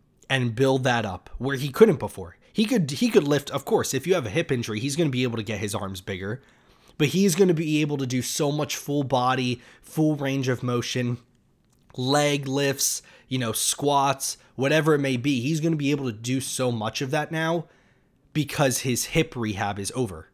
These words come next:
And so people shouldn't be surprised by this. Again, go look at, go, go on YouTube. Look up Tua's highlights from the Arizona game and then Tua's highlights from the Kansas City game.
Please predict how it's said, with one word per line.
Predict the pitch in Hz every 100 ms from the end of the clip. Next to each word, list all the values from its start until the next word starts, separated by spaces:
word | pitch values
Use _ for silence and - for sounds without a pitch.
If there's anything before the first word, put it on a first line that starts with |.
| _ _ _ _ _
And | 135 139
so | - 151 143 139 127 - -
people | - 190 208
shouldn't | 196 196 175
be | 170
surprised | 165 147 - 143 170 139
by | 113
this. | 104 -
Again, | 113 147 110
go | 123
look | 147 170 165
at, | 147 143
go, | 135 151
go | 165 156 151
on | 165 139
YouTube. | 156 - 98 87 _ _ - - _ _ _
Look | 123 156 156
up | 165 156 - - _ _ _ _ -
Tua's | - 165 175 -
highlights | 147 147 147 147
from | - 143 131
the | 127
Arizona | 131 127 135 147
game | 165 160
and | 135
then | 117
Tua's | - 156 143
highlights | - 131 131 127
from | 127
the | 117
Kansas | - 123 110
City | - 127
game. | 104 90 90